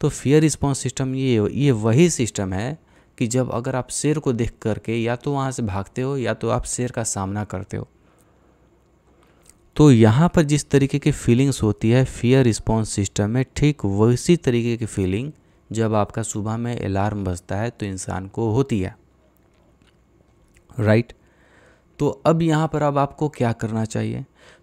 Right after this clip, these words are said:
तो ये जो ट्रांजिशन फेज होता है, जैसे ही आपका मोबाइल बजा, आपके दिमाग उस समय थोड़ा सा जग जाता है। तो हमारे जो वेकअप का जो सिस्टम होता है, उसका ग्राफ होता है, हम अचानक जो है वो नहीं जग जाते, हम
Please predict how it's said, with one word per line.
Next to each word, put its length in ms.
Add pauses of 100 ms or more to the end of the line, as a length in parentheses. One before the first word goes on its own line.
तो 60
ये 240
जो 100
ट्रांजिशन 580
फेज 280
होता 260
है, 140
जैसे 400
ही 120
आपका 280
मोबाइल 420
बजा, 420 (840)
आपके 540
दिमाग 420
उस 200
समय 220
थोड़ा 360
सा 180
जग 200
जाता 320
है। 160 (720)
तो 60
हमारे 420
जो 160
वेकअप 400
का 100
जो 120
सिस्टम 400
होता 260
है, 80
उसका 260
ग्राफ 680
होता 220
है, 100
हम 300 (300)
अचानक 440
जो 180
है 140
वो 140
नहीं 200
जग 120
जाते, 420 (560)
हम 300